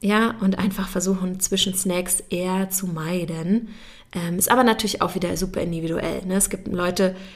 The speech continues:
die sind gut mit zwei Mahlzeiten tatsächlich am Tag und können vielleicht noch einen Zwischensnack. Oder es gibt auch Leute, die, die sind vielleicht wirklich mit drei Mahlzeiten und die brauchen noch einen Zwischensnack, weil,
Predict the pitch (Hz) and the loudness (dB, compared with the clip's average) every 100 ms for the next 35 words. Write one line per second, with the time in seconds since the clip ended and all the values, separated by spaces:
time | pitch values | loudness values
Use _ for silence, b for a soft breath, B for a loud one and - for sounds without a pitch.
0 | B 196 190 214 220 254 247 226 233 - | B 2 4 4 4 2 2 0 0 4
1 | 214 220 170 - 165 - 185 185 185 190 | 6 6 4 2 0 0 0 0 0 -2
2 | 196 202 202 226 247 - 208 196 - 208 | 0 2 2 2 0 0 -2 -2 0 0
3 | 202 190 202 196 190 262 285 277 269 277 | 0 -2 0 0 0 -2 -2 -2 0 0
4 | - B B B - 220 220 220 202 208 | -2 B B B 2 6 6 4 2 4
5 | 196 190 202 202 202 190 190 190 - - | 4 4 4 4 4 2 2 0 0 0
6 | 202 202 202 196 202 196 208 - 190 190 | -2 0 -2 -2 -2 0 0 2 2 4
7 | 196 190 202 190 190 190 180 208 233 190 | 4 4 2 2 0 0 6 8 8 4
8 | 185 185 196 190 202 196 190 185 | 2 0 2 2 2 0 2 0